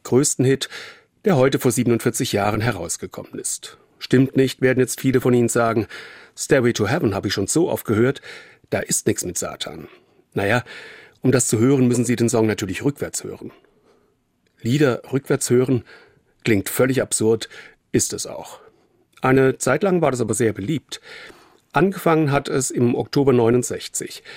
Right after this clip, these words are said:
Da rief einer bei einer amerikanischen Radioshow an und behauptete, Paul McCartney sei schon lange tot und durch einen Doppelgänger ersetzt worden.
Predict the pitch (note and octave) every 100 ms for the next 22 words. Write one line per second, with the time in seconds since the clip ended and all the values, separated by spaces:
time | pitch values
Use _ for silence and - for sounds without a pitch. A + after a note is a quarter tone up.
0 | - - _ _ - A#2 A#2 D#3 - C3+
1 | C3+ C3 A#2+ A#2+ - A#2+ A#2+ A#2 A2 G#2
2 | C3 C3+ C3+ G#2 G2+ C3+ C#3 B2+ C#3 C#3
3 | - C#3 D#3 C#3 G#2 F#2+ A2 D3 D#3+ -
4 | D#3+ - - - _ - D3+ D#3 D3+ -
5 | F3 F3+ A2 A2 A#2+ C3+ B2+ B2 - D3
6 | E3 - C#3+ C3 - B2 A#2 - C3 A#2+
7 | A2+ E3 - G#2 G#2 G2 - - - -
8 | G2+ G2+ -